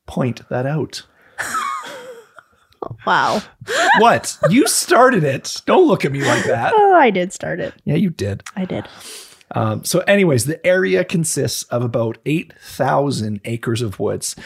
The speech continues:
Speaker 1: that used to be used in World War Two for manufacturing and storage of explosives. Now, the storage building that held the explosives were essentially concrete igloo-shaped bunkers,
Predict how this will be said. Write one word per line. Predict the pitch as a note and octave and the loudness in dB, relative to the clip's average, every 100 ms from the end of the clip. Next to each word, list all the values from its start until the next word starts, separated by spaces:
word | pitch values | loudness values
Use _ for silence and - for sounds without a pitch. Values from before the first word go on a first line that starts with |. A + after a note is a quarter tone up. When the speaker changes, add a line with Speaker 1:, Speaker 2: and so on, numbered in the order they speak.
| - - | -10 -4
Speaker 1:
that | B2+ | -2
used | C3+ D#3+ - | 2 0 -2
to | E3 | -4
be | C#3 | -4
used | B2+ G2+ G2 A2+ | -2 -4 -6 -8
in | B2 G#2 | -6 -4
World | F3 G2 A2 | -4 -6 -6
War | G2 G2+ - | -8 -10 -8
Two | - F3+ A2+ G#2+ | -4 0 0 -2
for | - | -4
manufacturing | A2 G2+ A#2+ B2+ - F#2+ - G#2+ A2+ | -4 -4 -4 -6 -6 -8 -8 -8 -6
and | A#2 | -6
storage | B2 - G2+ F#2 - | -6 -4 -4 -6 -8
of | |
explosives. | - - - A#2 A2+ G#2 - - - - _ - - - _ A#2 | -12 -10 -8 -2 -2 -2 -6 -10 -14 -16 _ -20 -20 -20 _ -2
Now, | A#2+ | -2
the | A#2+ B2+ | -2 -4
storage | - E3+ G3 E3+ | -2 0 0 0
building | C3 A#2 G#2+ G#2+ A#2 | -4 -4 -4 -8 -6
that | C#3+ | -6
held | - C3+ C3 | -4 -4 -2
the | A#2+ | -2
explosives | G#2+ - C3+ D3+ - G2 F#2+ - | -4 -4 -2 -2 -2 -4 -4 -6
were | A2 | -6
essentially | G#2 - B2 A#2+ C3+ C3+ A#2+ A#2+ - - | -4 -2 -2 -2 -2 -2 -2 -4 -8 -12
concrete | - B2+ C3 - C3 - - | -4 -2 -2 -4 -6 -6 -10
igloo-shaped | A#2+ B2 A#2 G#2+ - G#2 G#2+ B2 G#2 | -8 -4 -4 -2 -2 -2 -4 -8 -6
bunkers, | A#2 A2 D3 D#3+ F3+ | -6 -4 -2 -2 -2